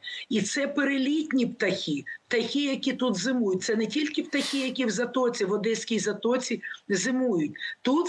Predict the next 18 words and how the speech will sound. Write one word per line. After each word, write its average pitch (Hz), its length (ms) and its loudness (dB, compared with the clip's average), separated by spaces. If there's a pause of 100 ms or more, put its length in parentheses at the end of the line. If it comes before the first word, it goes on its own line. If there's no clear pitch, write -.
знах-, 269 240 0
зимують 202 560 0
і 240 100 2
перелітні 247 600 0
птахи 185 460 -2
з - 120 -6
півночі. 202 680 0 (320)
І 208 120 2
це 262 360 0
означає, 208 540 0
що - 160 -2
це 247 140 0
буде 220 240 0
удар 196 380 0
не 220 200 2
лише 330 320 0
по 233 160 0
екосистемі 208 840 0